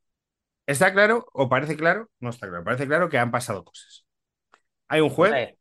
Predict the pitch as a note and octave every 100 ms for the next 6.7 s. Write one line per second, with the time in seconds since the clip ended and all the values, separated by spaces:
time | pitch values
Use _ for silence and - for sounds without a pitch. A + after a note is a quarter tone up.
0 | _ C#3 B2+ A#2+ G2+ - C3+ B2+ F2+ B2+
1 | A#2 A2 C#3 C#3+ F#3+ - G2+ F#2+ G#2 B2+
2 | F3+ B3 _ _ _ - G2+ - G#2 F2+
3 | C2+ _ _ _ _ _ _ _ _ _
4 | _ _ A#2 A2+ C3+ C3+ A#2+ A#2 A#2 A#2+
5 | D3 D#3 C3+ G#2 F#2 E2+ F2+ C3 A#2 F2
6 | - - A#2 A#2 C#3 G2+ F2